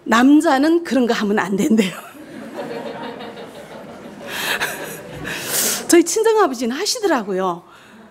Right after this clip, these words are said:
근데 봤더니 어머님이 그걸 하셔요. 아버님은 탁 가만히 계시는데 우리 장로님이 지금까지 그러십니다. <laughs>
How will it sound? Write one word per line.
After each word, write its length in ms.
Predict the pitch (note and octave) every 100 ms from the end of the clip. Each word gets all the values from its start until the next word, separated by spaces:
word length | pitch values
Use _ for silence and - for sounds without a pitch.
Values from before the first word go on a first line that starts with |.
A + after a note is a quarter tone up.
| - -
근데 160 | F#4
봤더니 680 | F4 B3 - C4 E4 D4+ F3+ - _ _ _
어머님이 560 | E4+ G4+ A4 A4 D4+ G#3+
그걸 260 | G#3 G#3
하셔요. 520 | G#3 F#3 - G3 F3+ D#3 - _ _ _
아버님은 580 | - G#3 D#4+ F4 A3+ G3+ - _ _ _ _ -
탁 120 | - _ _ _
가만히 340 | G#3 A3 A#3
계시는데 720 | A3+ G#3 A3+ F#3+ F#3 D4 - - - -
우리 120 | A#3 B3
장로님이 600 | A3 G#3+ C4 C#4 A3+ -
지금까지 480 | - C#4+ D4+ G#3+ F#3+
그러십니다. 580 | G3 F#3+ C4+ G3 A3+ - - -
<laughs> 220 | C4